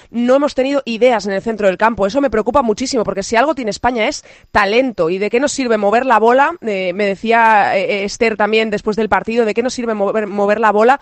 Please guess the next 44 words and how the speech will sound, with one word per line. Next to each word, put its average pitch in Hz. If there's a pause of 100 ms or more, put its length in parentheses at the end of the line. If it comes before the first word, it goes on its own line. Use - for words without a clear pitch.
(360)
si -
no 226
la 262
tenemos 247
donde 214
creamos 202
peligro? 175
Eh, 165 (220)
yo 202
creo, 233
y 208
te 196
lo 185
digo, 202
Corro, 220
que 185
he 185
hablado 196
con, 185
con 180
varias 190
futbolistas, 196 (360)
están 226
absolutamente, 226 (140)
eh, 185
abatidas 185
ahora 160
mismo, 160
eh. 170
Me 160
dicen 190
que 202
se -
han 226
visto 247
desprotegidas 202
en 190
el 180
campo, 214
que 220
no 240
sabían 196
qué 175
hacer, 220